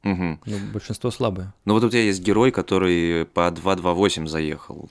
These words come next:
Speaker 1: но у него это редкий случай, когда все стало лучше. Он же, по-моему, там занялся М М А и
Speaker 2: Ну,
Speaker 1: блогингом и так
Speaker 2: это
Speaker 1: далее.
Speaker 2: же все публичный образ. То
Speaker 1: Ну
Speaker 2: есть,
Speaker 1: да.
Speaker 2: да, да, он стал сильным, он стал монетизировать свою силу, но это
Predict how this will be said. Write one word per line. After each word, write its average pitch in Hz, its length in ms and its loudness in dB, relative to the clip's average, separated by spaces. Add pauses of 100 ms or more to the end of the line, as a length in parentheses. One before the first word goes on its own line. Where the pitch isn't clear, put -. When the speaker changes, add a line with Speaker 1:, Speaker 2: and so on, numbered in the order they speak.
Speaker 1:
но 85 200 -6
у 82 40 -2
него 85 340 0
это 85 260 -4
редкий 92 300 -2
случай, - 320 -2
когда 82 300 -6
все 87 480 -4
стало 87 300 -2
лучше. 80 380 -6
Он 78 100 -8
же, - 60 -8
по-моему, 78 220 -10
там 76 160 -10
занялся 78 360 -10
М 80 100 -8
М 85 100 -4
А 117 60 0
и 80 920 -4
Speaker 2:
Ну, 147 240 2
Speaker 1:
блогингом 90 560 -4
и - 40 -14
так 139 100 0
Speaker 2:
это - 140 -6
Speaker 1:
далее. 131 100 2
Speaker 2:
же 127 920 4
все 120 560 0 (500)
публичный 120 380 0
образ. 95 420 -4 (240)
То 107 100 -4
Speaker 1:
Ну 104 80 2
Speaker 2:
есть, 87 60 2
Speaker 1:
да. 143 280 4
Speaker 2:
да, 107 60 -2
да, 117 180 4
он 139 140 2
стал 117 240 0
сильным, 156 400 0
он 110 100 0
стал 117 420 0
монетизировать 113 640 0
свою 107 240 -4
силу, 127 720 -2
но 117 440 -2
это 110 640 -4